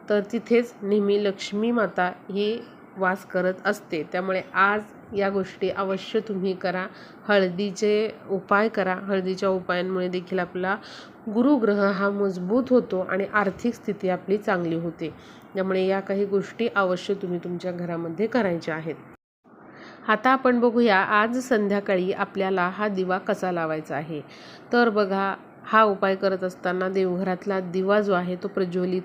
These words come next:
करून घ्या. देवघरातला दिवा प्रज्वलित करू-, करून आपल्याला, अ, धूप अगरबत्ती लावून वातावरण प्रसन्न करायचं आहे. त्यामुळे बघा, आधी दिवा, जो मुख्य दिवा आहे देवघरातला, तो प्रज्वलित करून घ्यायचा आहे.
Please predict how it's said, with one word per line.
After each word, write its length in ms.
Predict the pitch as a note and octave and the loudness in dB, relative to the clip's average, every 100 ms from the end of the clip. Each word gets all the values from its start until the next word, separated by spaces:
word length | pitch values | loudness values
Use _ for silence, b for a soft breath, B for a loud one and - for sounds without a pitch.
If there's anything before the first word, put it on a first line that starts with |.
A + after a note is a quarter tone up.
| - | -4
करून 360 | F3+ F3 F3 F3+ | -4 -2 -2 0
घ्या. 240 | G3+ E3+ - F3+ | 2 0 -2 -4
देवघरातला 580 | F#3 F3+ F#3 F#3 G3 | -2 0 -2 -2 -4
दिवा 280 | F#3 F#3 F3+ | -2 -2 -2
प्रज्वलित 680 | F#3 G#3 F3+ F#3+ G3 G3 A#3+ B3+ B B B - | -2 -4 -2 0 0 2 0 -2 B B B -4
करू-, 260 | G#3 G3+ G3+ | 2 4 2
करून 420 | G#3 G#3 G3 G#3 | 0 0 2 2
आपल्याला, 560 | - F#3 G3 F#3+ F#3+ B3+ B B B - | -2 -4 -2 0 0 0 B B B -10
अ, 220 | E3 F3+ F3+ | -6 -4 -2
धूप 240 | F3 A3+ G#3 | 0 2 2
अगरबत्ती 580 | F#3+ F#3 F#3 F#3 A3 G#3 | 2 2 0 -2 0 2
लावून 200 | F#3 G3 | 2 2
वातावरण 540 | G3 F#3+ F#3 F#3+ G#3+ | 2 2 0 2 0
प्रसन्न 560 | G#3 G#3+ G#3+ A3 A3 A3+ | 0 -2 0 0 0 0
करायचं 600 | G#3+ F#3 F3 F3 F#3+ F#3+ | 0 0 -2 -4 -4 -4
आहे. 320 | - E3+ E3 D3 B B B B B - - | -4 -2 -4 -6 B B B B B -6 0
त्यामुळे 360 | G3+ G3 G3 | 2 2 0
बघा, 300 | F#3+ F#3+ G3+ | 2 0 2
आधी 420 | G#3 - F3+ F3+ | 2 0 -2 -2
दिवा, 440 | F#3 G3 F#3 G3+ G#3 - F3 | -2 0 4 4 2 -4 -4
जो 80 | G3+ | -2
मुख्य 320 | G3+ - A#3+ | -2 0 0
दिवा 260 | A3+ G#3+ F#3+ | 2 4 2
आहे 160 | F#3+ | 2
देवघरातला, 540 | F#3 F#3 F#3 F3+ F3 G3 | 0 -2 -2 -2 -2 -4
तो 300 | - A3+ A#3+ | 0 2 2
प्रज्वलित 500 | - F#3 E3+ F3 E3+ - | 0 -6 -4 -4 -4 -4
करून 260 | F3+ F#3 | -2 0
घ्यायचा 400 | F#3+ F#3+ F3 F3 - | 0 -2 -2 -6 -6
आहे. 340 | G#2+ E3+ G#3 | -6 -2 -2